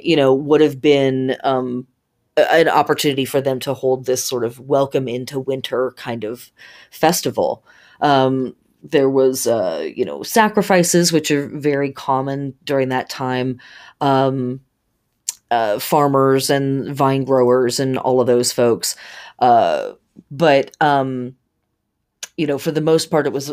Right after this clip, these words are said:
it was playing and having a, a good time. So yeah, anyways, we have this winter festival, uh, month-long kickoff that ends with Saturnalia. It leads up to Saturnalia. Okay,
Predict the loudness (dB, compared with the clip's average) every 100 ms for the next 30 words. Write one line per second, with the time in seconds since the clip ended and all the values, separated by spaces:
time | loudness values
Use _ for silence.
0 | -6 -4 -4 -8 -12 -14 -6 -2 0 0
1 | -2 -6 -6 -6 -6 -8 -8 -10 -6 -6
2 | -6 -10 -10 -10 -8 -2 2 4 2 -2
3 | 0 4 4 2 0 0 0 -2 -4 -6
4 | -6 -4 -4 -4 -4 -4 -4 0 0 -2
5 | -10 -20 -20 _ _ -4 -2 0 -2 -4
6 | -4 0 2 2 0 2 4 2 -2 -6
7 | -10 -4 -2 2 2 0 -6 -16 0 0
8 | 2 0 0 0 -4 -8 -4 0 0 -2
9 | -14 _ -6 0 2 0 -2 -2 -4 -6
10 | -2 -2 -2 -8 -8 -4 -2 -2 -6 -10
11 | -8 -6 -8 -6 -6 -6 -8 -8 -4 -4
12 | -6 -12 _ _ _ _ _ _ _ _
13 | _ -14 -8 -4 -4 -4 -8 -8 -8